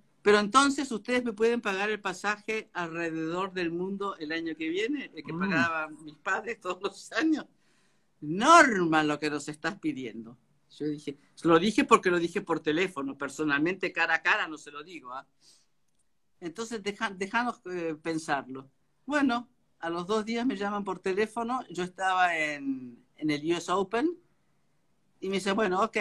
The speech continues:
Speaker 1: de acuerdo". Es, en esa época, ese pasaje,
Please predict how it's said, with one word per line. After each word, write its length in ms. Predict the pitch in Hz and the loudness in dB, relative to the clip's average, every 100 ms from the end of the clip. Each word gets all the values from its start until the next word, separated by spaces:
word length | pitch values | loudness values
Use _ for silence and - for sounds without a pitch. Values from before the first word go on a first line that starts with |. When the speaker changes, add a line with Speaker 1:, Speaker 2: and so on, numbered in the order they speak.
| 196 185 | 0 0
Speaker 1:
de 120 | 190 | 0
acuerdo". 600 | 190 190 175 139 123 113 _ _ _ _ _ _ _ _ _ _ _ _ | 0 4 2 2 -6 -14 _ _ _ _ _ _ _ _ _ _ _ _
Es, 200 | 190 185 190 | -8 -4 0
en 120 | 190 | 2
esa 260 | 240 240 220 | 2 2 0
época, 500 | 190 160 156 143 - | 0 -4 0 -2 -2
ese 260 | 220 233 | -2 -2
pasaje, 720 | 226 180 - 165 135 - 123 | -2 -4 0 -2 -2 -8 -10